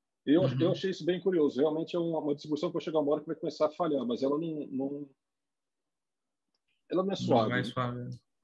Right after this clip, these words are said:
Speaker 1: E aí vem a, a minha pergunta, como ficaria, uma pergunta hipotética, se eu fizesse um subdiário, por exemplo, em vez de três horas,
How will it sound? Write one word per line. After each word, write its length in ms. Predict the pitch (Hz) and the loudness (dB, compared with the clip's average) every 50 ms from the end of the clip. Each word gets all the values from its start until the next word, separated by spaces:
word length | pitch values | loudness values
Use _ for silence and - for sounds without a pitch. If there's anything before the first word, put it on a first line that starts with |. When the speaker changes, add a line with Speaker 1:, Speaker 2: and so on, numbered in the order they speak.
| _ - | _ -2
Speaker 1:
E 140 | - 135 139 | 2 4 6
aí 100 | 175 185 | 6 4
vem 240 | 156 196 208 202 208 | 4 2 2 2 2
a, 320 | 196 202 190 - 156 156 165 | 2 0 0 0 0 0 2
a 40 | 156 | 2
minha 140 | 175 175 170 | 2 2 2
pergunta, 340 | 185 156 147 160 151 - | 0 0 2 0 0 -2
como 260 | - - 220 254 254 240 | -2 0 2 2 2 2
ficaria, 680 | - - 202 - 175 135 107 110 131 139 120 98 95 - _ _ _ _ _ - - _ _ - | 0 -4 -2 0 2 2 4 4 4 4 4 2 0 -4 _ _ _ _ _ -20 -20 _ _ -2
uma 200 | 135 135 127 - | -2 0 0 0
pergunta 240 | 147 131 151 147 | 0 -2 -2 -2
hipotética, 500 | - - 147 - - 123 - - - 120 | -2 -2 -2 2 2 0 0 0 -4 -8
se 180 | - - - 190 | -8 -4 -4 -4
eu 80 | 190 - | -4 -2
fizesse 460 | - - - 139 147 151 151 - 170 | -4 -4 0 2 2 2 0 0 -4
um 60 | 151 | -8
subdiário, 640 | - - 175 156 143 135 127 135 123 127 127 123 - | -4 -2 0 0 0 2 2 4 4 4 4 2 0
por 100 | - 131 | -2 -4
exemplo, 260 | 110 117 131 - 123 | -4 -4 -6 -6 -4
em 40 | 107 | -2
vez 140 | 127 131 117 | -2 -2 -2
de 100 | 117 - | -4 -2
três 240 | 139 131 120 95 | -2 -2 0 0
horas, 420 | 107 - - 131 113 101 - - | 2 2 2 0 -2 -4 -8 -12